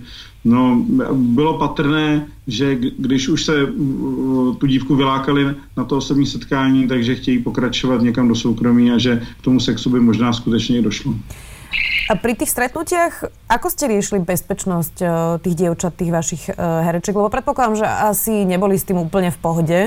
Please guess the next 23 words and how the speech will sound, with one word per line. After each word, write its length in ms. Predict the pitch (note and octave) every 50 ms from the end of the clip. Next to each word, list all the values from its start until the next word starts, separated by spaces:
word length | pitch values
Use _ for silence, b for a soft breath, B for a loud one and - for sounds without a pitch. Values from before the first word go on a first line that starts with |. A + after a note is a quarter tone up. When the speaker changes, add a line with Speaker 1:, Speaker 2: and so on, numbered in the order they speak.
| A#3+
Speaker 2:
Eh, 840 | G#3 - - - - - - - - - - F3+ E3+ E3 D#3+ E3 E3 D#3+
možno 400 | E3 E3 D#3 D#3 D#3+ D#3+ F#3+ F3+
mali 240 | E3 D#3+ D#3+ E3 E3+ F3
aj 60 | F3 E3
strach. 560 | - - - D#3 D3 D#3 A3+ D4 - - -
Eh, 180 | - - - - E3 E3 E3 E3 E3 E3 E3 E3 E3 E3+ - -
museli 400 | - F3+ E3 F3 - G3+ F#3+ F#3+
ste 160 | F#3 - G3
napríklad 320 | F#3 F3 G3 F#3 - F3+ F3
niekedy 240 | E3+ - F#3+ F3 F3
zakročiť? 720 | D3+ D#3 D3 - - B3+ D4+ - - A3 G#3+ - - -
Eh, 80 | - -
alebo 800 | F#3 F3+ F3+ F3 F3+ F3+ F3+ F3 E3+ F3 F3 F3 F3 F3 F3 F3
a-, 320 | - - - - - G#3
ako 160 | G3+ - G#3+
ste 160 | - - A3
riešili 400 | G3+ G3 G3+ - - G#3+ G#3 G3
to, 160 | - G#3 G3 F#3
aby 80 | F3+ F#3+ -
sa 80 | G3+
cítili 320 | F3 - F#3+ - G3+ F3 F#3
bezpečne? 480 | E3 D#3+ - - - - - D#3+ D3 D3+ - - - - - - - - - - - - - - B B B B B B B B B
Speaker 1:
Eh, 540 | - C#3 C#3 C#3 C#3 C#3 C3+ C3+ C3 C3 C#3